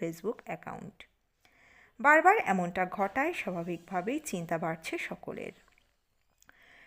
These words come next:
গত বছর জুন মাসে Instagram-এ নিজের Facebook অ্যাকাউন্টের এই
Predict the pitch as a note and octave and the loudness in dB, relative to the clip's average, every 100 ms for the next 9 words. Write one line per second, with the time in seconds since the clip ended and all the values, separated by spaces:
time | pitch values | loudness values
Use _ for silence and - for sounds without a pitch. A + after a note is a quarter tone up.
0 | - A#3 C4+ E4+ F4+ F4+ F#4 A#3 G#3 G#3 | -2 2 2 2 0 2 0 2 0 0
1 | B3+ C4 D#4 D4+ G3+ - F#3 F3+ G3 G3+ | 0 -2 -2 0 -2 -2 -4 -2 -2 0
2 | C4 C#4+ G3+ F3+ F3+ F3+ F3 - G3 F#3 | -2 -2 -4 -4 -6 -6 -6 -6 -10 -10
3 | - F#3+ F#3+ G#3 G#3+ C#4 C#4 - | -12 -8 -4 -2 -2 -4 -4 -8